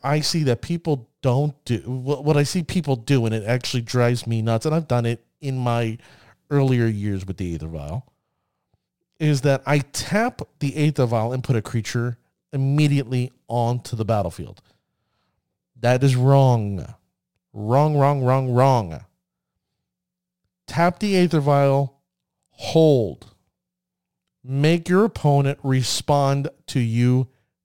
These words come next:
tapping the Aether Vial.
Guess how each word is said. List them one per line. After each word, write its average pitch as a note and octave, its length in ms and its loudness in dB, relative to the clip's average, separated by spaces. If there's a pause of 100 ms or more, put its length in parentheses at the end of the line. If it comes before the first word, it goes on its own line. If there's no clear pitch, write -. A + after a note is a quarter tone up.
(140)
tapping B2 640 0 (140)
the A#2+ 360 -6
Aether B2 400 -2
Vial. E2+ 640 -10